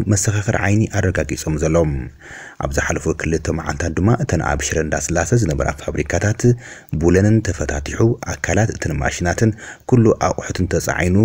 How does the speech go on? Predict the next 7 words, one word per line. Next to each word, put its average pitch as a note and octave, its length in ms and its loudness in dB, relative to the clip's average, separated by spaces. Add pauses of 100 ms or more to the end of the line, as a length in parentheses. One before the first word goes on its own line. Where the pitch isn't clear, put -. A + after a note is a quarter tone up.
ንምውሳድ D#2+ 540 2
ኣዳልየሞ E2 600 0
ከም D#2 240 -2
ዘለዉ C#2 260 0
እዩ C#2+ 80 -2
ተገሊጹ F2 360 0
ዘሎም። C#2+ 360 2